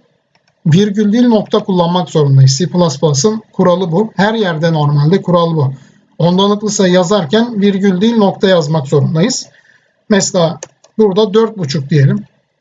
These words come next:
Dört buçuk. İkinci kenar uzunluğunu da istedi benden. Ya onu da iki nokta üç diyelim mesela. Hipotenüs buymuş. Beş nokta sıfır elli üç yetmiş bir. Bakalım bu mu? Ben de buradan hesap makinemden hesaplayayım.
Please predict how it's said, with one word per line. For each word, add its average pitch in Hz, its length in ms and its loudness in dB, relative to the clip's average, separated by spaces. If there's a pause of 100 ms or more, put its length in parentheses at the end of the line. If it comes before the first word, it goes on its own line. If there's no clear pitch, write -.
(460)
Dört 190 260 0
buçuk. 202 340 -6 (380)
İkinci 233 380 2
kenar 220 260 2
uzunluğunu 202 460 2
da 180 80 2
istedi 147 380 0
benden. 214 400 2 (460)
Ya 175 80 0
onu 196 260 2
da 208 80 4
iki 214 300 -2
nokta 147 280 -2
üç 214 300 -4
diyelim 135 300 2
mesela. 151 500 0 (500)
Hipotenüs 220 520 -2
buymuş. 180 540 0
Beş 214 220 0
nokta 147 280 -2
sıfır 202 300 -2
elli 160 240 0
üç - 180 -2
yetmiş 175 400 -2
bir. 139 180 -2
Bakalım 214 460 0
bu 240 100 4
mu? 214 300 0
Ben 208 200 0
de 208 120 0
buradan 175 360 -2 (200)
hesap 196 320 0
makinemden 175 520 0
hesaplayayım. 175 680 0